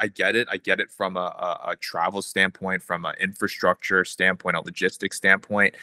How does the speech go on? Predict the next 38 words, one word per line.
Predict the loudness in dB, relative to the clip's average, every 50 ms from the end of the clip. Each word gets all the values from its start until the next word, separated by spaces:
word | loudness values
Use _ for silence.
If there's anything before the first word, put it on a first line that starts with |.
| -20 -20 -20 -20 -18 -6 2
But | 6 6
I | 6
mean, | 8 8 6
this | 6 6 6
is, | 4 2 2
this | 2 -2 -2 0 0
is, | 0 0 0 -2 -4 -6 0
we're | 2 2 2
still | 4 4 6 8 8 8 8 6 4 2 _ -18 _ _ 2 2
a | 4
young | 8 8 10 10 10 8 6 4
league. | 4 6 6 6 6
And | 6 6
I | 6
mean, | 6 6 8
there's | 6 6 6 6
only | 2 4 4
what, | 4 6 6 6 6 6 2
how | 2 2
many | 2 2
teams | -2 -2 -2 -2 -2 -2
in | -2 -2
the | 0
league | 2 2 2 2 4
right | 2 2 4
now? | 2 2 0 0
If | -6 -4 2
you, | 6 6 8 8
if | 6 6
you | 4 6
add | 8 8 10 10 10
in, | 10 10 8 6 2 -8 -18 -20 -20 _ -14 _ -2
you | 2 6
add | 6 8 8 6
in | 4 2
Miami | 4 4 4 6 6 6 6 4 2 -6 -16 -18 _ _ _ _ _ _ 0
and, | 2 2 4 2 2 -2 -6 -8 -8 -4
and | -2 -2 -2 -4 -8